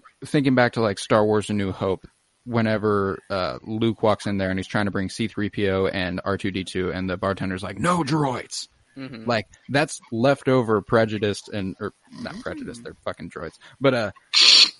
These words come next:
Speaker 2: <laughs>
Speaker 1: uh, leftover prejudice from the Clone Wars, you know, that was like, these, these droids fucking fought, or, or part of the cause for why the Empire even had a, uh,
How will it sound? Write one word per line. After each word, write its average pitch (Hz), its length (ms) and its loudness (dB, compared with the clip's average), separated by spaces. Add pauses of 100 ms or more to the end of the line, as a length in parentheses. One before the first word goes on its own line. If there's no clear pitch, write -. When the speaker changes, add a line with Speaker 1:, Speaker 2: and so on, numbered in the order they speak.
(540)
Speaker 2:
<laughs> 147 100 2
Speaker 1:
uh, 110 300 6 (220)
leftover 135 460 6
prejudice 117 480 2
from 143 300 4
the 110 80 0
Clone 131 280 0
Wars, 98 240 -6
you 98 100 -4
know, 95 180 -4
that 104 100 -2
was 104 160 -6
like, 95 220 -2
these, 107 180 -2 (180)
these 95 280 -12 (120)
droids 113 560 0
fucking 98 520 -4
fought, 107 540 -2 (1160)
or, 139 120 4 (120)
or 127 220 6 (300)
part 143 200 6
of 117 60 0
the 110 80 2
cause 117 380 2
for 120 120 -2
why 98 200 2
the 101 120 -2
Empire 101 380 2
even 98 240 0
had 95 240 -2
a, 95 140 -2
uh, 95 200 -4